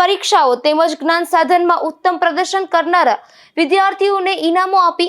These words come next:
અને બિરદાવવામાં આવ્યા હતા. આ કાર્યક્રમને સફળ બનાવવા આચાર્ય અજીતભાઈ ઝાલા, લાખરજીભાઈ ઓડેદરા, રમેશભાઈ જોશી તથા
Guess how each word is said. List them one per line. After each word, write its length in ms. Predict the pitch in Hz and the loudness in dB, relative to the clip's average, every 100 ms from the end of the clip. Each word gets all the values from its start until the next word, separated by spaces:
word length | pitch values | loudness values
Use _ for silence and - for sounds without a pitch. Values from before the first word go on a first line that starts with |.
| - 302 | -2 0
અને 120 | 311 320 | 0 0
બિરદાવવામાં 600 | 254 349 349 359 370 254 | 0 0 2 2 2 2
આવ્યા 260 | 214 247 | 0 -4
હતા. 160 | 247 - _ _ - - | -4 -6 _ _ -12 -4
આ 120 | 254 285 | -2 0
કાર્યક્રમને 480 | 285 302 320 311 349 | 0 0 -2 -2 -2
સફળ 380 | 359 359 359 311 | -2 -2 -2 0
બનાવવા 460 | 330 339 349 349 381 320 | 0 0 0 0 0 0
આચાર્ય 440 | 339 339 370 370 381 - | 0 0 -2 0 0 -2
અજીતભાઈ 500 | 330 349 349 320 320 | -2 -4 -2 0 0
ઝાલા, 300 | 330 320 311 - - - - 294 | 0 2 0 -2 -14 -20 -10 0
લાખરજીભાઈ 800 | 320 359 427 370 403 415 392 | 0 2 0 2 2 2 2
ઓડેદરા, 380 | 359 370 311 359 - _ - 302 | 0 0 -2 -2 -4 _ -4 -2
રમેશભાઈ 680 | 311 330 330 - 320 311 302 | 0 -2 -2 -2 0 0 -2
જોશી 320 | 359 311 226 - 269 - | -2 -2 -8 -8 -10 -2
તથા 240 | 285 | 0